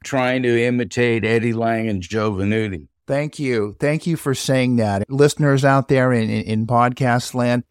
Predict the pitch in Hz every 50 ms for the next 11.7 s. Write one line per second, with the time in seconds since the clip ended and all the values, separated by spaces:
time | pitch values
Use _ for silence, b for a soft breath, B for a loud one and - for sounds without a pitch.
0 | B B B B - 131 123 123 123 120 - 120 113 120 120 117 117 113 113 107
1 | - 120 113 110 110 - 120 113 107 - - 104 101 113 110 107 - 110 107 107
2 | 104 101 104 - - 110 107 101 113 - 127 113 110 117 - 113 113 110 120 143
3 | 190 214 190 220 185 196 190 185 165 156 - - - _ B B B B - 160
4 | 143 - - 139 135 135 135 131 135 127 - - 139 139 143 147 135 - 131 123
5 | 123 123 123 123 110 110 104 - 113 113 117 117 117 117 120 113 113 107 107 107
6 | 107 101 - 113 113 113 113 110 - - - 107 104 110 107 98 - - 110 107
7 | 107 104 101 - - - - 104 101 101 104 104 101 - _ _ _ _ _ _
8 | - 120 107 104 - _ _ _ _ _ 131 120 117 113 131 120 107 - 117 110
9 | 110 110 113 113 - - 113 110 107 104 107 113 104 98 98 - - 113 110 104
10 | 107 104 104 104 - - 110 104 104 104 110 107 101 - - 104 95 98 98 -
11 | - - 107 101 101 101 85 98 104 98 101 104 95 -